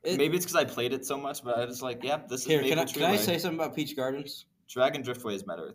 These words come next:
Speaker 2: than Maple
Speaker 1: I,
Speaker 2: Treeway.
Speaker 1: I ranked Peach Gardens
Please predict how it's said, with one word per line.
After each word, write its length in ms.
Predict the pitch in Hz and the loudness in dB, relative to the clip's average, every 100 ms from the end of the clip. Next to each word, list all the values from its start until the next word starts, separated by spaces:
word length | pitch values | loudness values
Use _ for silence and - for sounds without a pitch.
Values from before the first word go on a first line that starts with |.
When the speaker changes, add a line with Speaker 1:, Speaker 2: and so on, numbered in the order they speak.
| - | -14
Speaker 2:
than 160 | - | -16
Maple 140 | - 139 | -6 0
Speaker 1:
I, 100 | 165 | 2
Speaker 2:
Treeway. 120 | 160 - | 0 2
Speaker 1:
I 140 | 160 | 4
ranked 480 | 185 165 175 175 - - | 4 2 0 0 -8 -14
Peach 340 | - 175 175 - | -4 -4 -4 -2
Gardens 580 | 151 160 160 156 - | 0 0 -2 -8 -10